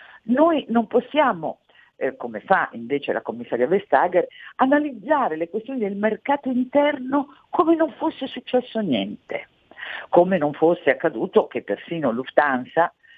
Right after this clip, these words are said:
che diciamo così nella, nella vulgata, no, accettata da tutti, era la ban-, la compagnia di bandiera più importante d'Europa e più efficiente d'Europa,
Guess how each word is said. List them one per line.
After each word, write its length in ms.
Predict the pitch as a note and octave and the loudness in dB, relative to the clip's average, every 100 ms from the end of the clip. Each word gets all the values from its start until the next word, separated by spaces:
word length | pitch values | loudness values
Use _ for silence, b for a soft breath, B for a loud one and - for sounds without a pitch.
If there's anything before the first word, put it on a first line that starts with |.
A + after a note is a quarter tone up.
| b _ | b _
che 420 | - C3 D3+ - _ _ _ _ _ _ - | -2 0 0 -4 _ _ _ _ _ _ -18
diciamo 380 | B2+ B2 D3 C#3 | -10 -4 -2 -2
così 280 | D3 F3 | -2 0
nella, 380 | D3+ E3 D#3+ D3 B B | 2 2 2 0 B B
nella 220 | D#3+ D#3+ D3+ | 0 0 2
vulgata, 840 | E3 D#3+ F3+ G#3+ G#3 D3+ D#3 G3+ | -2 0 2 2 0 -2 -2 -6
no, 360 | - D3 G#3+ - C#3+ C3 - | -14 -12 -12 -14 -20 -18 -14
accettata 500 | C#3+ - E3+ F#3 F3 | -12 -8 -2 0 0
da 120 | E3 | -2
tutti, 520 | E3 A#3+ - - D3 - B B B | -4 -10 -10 -10 -10 -10 B B B
era 300 | E3 F#3 E3 | 2 4 2
la 100 | D3 | 0
ban-, 260 | C#3+ C#3+ C#3+ | -4 -8 -12
la 160 | C3+ | -12
compagnia 360 | - C#3+ D#3+ F3 | -10 -10 -8 -8
di 100 | D#3 | -8
bandiera 500 | C3+ D3 E3+ E3 C#3+ | -10 -4 0 0 -2
più 440 | - D3+ E3+ E3+ - B B | -6 -8 -6 -6 -10 B B
importante 720 | C#3 D3+ C#3 - D#3+ E3+ D#3+ | -12 -2 0 2 0 0 0
d'Europa 460 | C#3+ C#3 D3+ E3+ C3+ | 0 2 2 2 -2
e 40 | |
più 140 | - D3 | -4 -6
efficiente 560 | - C#3+ D#3 D3 C#3+ | -8 -12 -10 -6 -2
d'Europa, 640 | D#3 F3 E3+ C3+ - - | 0 2 4 2 0 -4